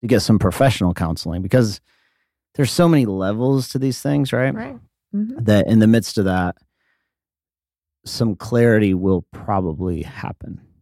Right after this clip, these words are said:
Speaker 2: Yeah.
Speaker 1: Is that fair?
Speaker 2: Yeah. And I agree with that.
Speaker 1: And so maybe there's times where you need to separate and
Speaker 2: Mm-hmm.
Speaker 1: work on yourself before you make that ultimate decision.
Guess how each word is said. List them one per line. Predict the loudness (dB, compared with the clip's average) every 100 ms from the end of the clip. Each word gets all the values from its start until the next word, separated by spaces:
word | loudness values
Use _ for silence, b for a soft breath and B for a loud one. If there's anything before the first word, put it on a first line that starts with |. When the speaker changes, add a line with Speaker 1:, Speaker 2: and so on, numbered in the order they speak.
| _
Speaker 2:
Yeah. | -20 -20 _ -8
Speaker 1:
Is | -4
that | -4
fair? | -4 -6 -6 -12 _ -10
Speaker 2:
Yeah. | -8 -8 -12 _ _ -12
And | -10
I | -8
agree | -8 -8 -6
with | -6 -8
that. | -12 -14 _ _ _ _ _ _ _ -4
Speaker 1:
And | -2
so | 2 4
maybe | 4 4 4
there's | 2 0
times | -4 -2 0 0
where | 0 2 0 -4 -10 _ _ _ _ _ _ _ _ -10
you | -6
need | -4
to | -6
separate | -6 -6 -4 -2 0 -2 -6
and | -20 _ _ -6 0
Speaker 2:
Mm-hmm. | 2
Speaker 1:
work | 2 2 2
on | 2
yourself | 0 -2 -4 -6
before | -8 -6 -2
you |
make | -2 -2
that | -4
ultimate | -2 -2 -4
decision. | -6 -8 -8 -8 -10